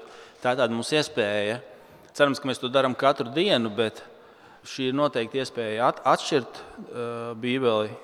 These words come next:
lasīt Dieva vārdu tajā, tajā, tajā veidā, kā viņš mums atrodas priekšā grāmatā iekšā,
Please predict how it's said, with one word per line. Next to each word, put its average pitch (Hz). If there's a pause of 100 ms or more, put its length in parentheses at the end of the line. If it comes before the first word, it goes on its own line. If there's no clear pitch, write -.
(360)
lasīt 127 (160)
Dieva 131
vārdu 127
tajā, 113 (580)
tajā, 120 (360)
tajā 113
veidā, 127
kā 113
viņš 107
mums 110
atrodas 113
priekšā 117 (500)
grāmatā 117
iekšā, 117